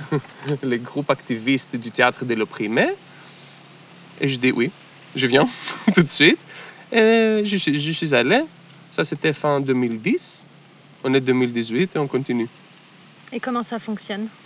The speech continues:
Speaker 2: au sein de ce groupe ?
Speaker 1: Le groupe, euh, le groupe c'est un groupe de théâtre à la base, donc,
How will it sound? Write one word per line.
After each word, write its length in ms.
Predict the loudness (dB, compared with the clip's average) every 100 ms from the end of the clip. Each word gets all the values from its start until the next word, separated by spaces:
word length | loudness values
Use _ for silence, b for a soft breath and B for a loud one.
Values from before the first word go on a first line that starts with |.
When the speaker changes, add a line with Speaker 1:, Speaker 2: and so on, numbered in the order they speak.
| -20 -10
Speaker 2:
au 80 | -6
sein 220 | -4 -4
de 80 | -4
ce 160 | -6
groupe ? 260 | -8 -8 -12 -18 -20 -12 -2
Speaker 1:
Le 180 | 4 4
groupe, 360 | 4 2 0 2 2
euh, 680 | 4 2 2 2 4 2 2
le 80 |
groupe 160 | 2 0
c'est 140 | 4
un 80 | 4
groupe 280 | 4 -4 -4
de 60 | -2
théâtre 420 | 4 4 4 -6 -8 -12 -20 -20 -20 -20 -20 -12
à 80 | 0
la 100 | 0
base, 260 | 4 2 0
donc, 280 | 0 0 0